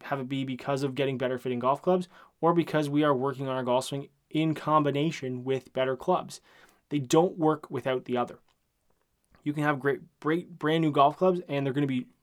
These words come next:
fit for your golf swing, but your, your ceiling is still only as good as your golf swing.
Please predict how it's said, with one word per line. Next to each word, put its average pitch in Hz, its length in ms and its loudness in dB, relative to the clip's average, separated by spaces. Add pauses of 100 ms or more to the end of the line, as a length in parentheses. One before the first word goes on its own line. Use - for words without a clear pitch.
(140)
fit 151 180 0
for 147 80 0
your 139 140 2
golf 127 220 2
swing, 190 260 -2 (520)
but 143 300 2
your, 147 460 4 (280)
your 139 160 -4
ceiling 180 520 4
is 135 160 2
still 170 260 -2
only 143 320 0
as 123 180 -4
good 131 200 0
as 120 100 -2
your 120 120 -2
golf 107 200 -2
swing. - 220 -14